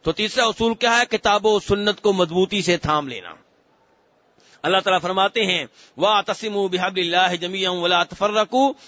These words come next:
اللہ کی رسی کو مضبوطی سے تھام لو اور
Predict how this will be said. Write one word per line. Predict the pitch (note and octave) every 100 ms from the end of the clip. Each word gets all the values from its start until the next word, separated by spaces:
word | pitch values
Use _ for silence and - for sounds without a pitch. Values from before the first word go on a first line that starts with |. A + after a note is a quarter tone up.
| -
اللہ | F#3 G#3+ A3+ G#3+
کی | G#3
رسی | G3 - A3+
کو | A3+
مضبوطی | G#3 F#3 F#3+ G3+ G#3+
سے | F#3+
تھام | F#3 F3+ F#3+ A#3
لو | A#3+ C4 C#4+ C#4+ - _ _
اور | E3+ F#3+ G#3